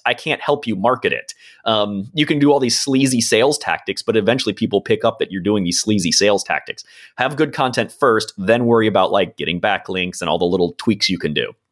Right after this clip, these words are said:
The final thing is measure your success, measure how you're doing, because if you're not measuring it, you're not gonna learn. And if you're not learning, you're not improving.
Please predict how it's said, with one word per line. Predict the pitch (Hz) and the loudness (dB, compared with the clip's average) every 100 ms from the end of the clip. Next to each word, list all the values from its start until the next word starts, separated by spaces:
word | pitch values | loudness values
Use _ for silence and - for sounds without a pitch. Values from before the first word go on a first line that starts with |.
| _ | _
The | 131 143 | -2 0
final | - 160 170 | 2 2 2
thing | 160 135 123 | 2 0 2
is | 113 117 113 113 110 104 - _ _ _ | 2 4 6 4 4 0 -4 _ _ _
measure | 117 117 127 123 135 127 | 0 4 4 4 4 4
your | 113 107 113 110 104 | 4 4 4 4 4
success, | - - - 67 - - | 0 -4 -2 -2 -4 -4
measure | 95 104 110 117 | 0 0 2 2
how | 117 | 2
you're | 107 110 | 2 0
doing, | 90 87 87 | 2 0 0
because | 95 95 | 0 0
if | 98 | 0
you're | 98 | 0
not | 98 117 135 | 2 0 0
measuring | 117 110 110 104 104 | -2 -2 -2 -2 -2
it, | - | -2
you're | 87 | -2
not | 87 98 | 0 0
gonna | 135 131 | 2 2
learn. | 104 92 90 | 2 2 2
And | 87 | 0
if | - | -2
you're | 82 | -2
not | 127 - | 0 0
learning, | 120 113 113 | 0 0 0
you're | 98 | -2
not | 90 92 | 0 2
improving. | 98 98 - 82 78 73 | 0 -2 -2 -2 0 -2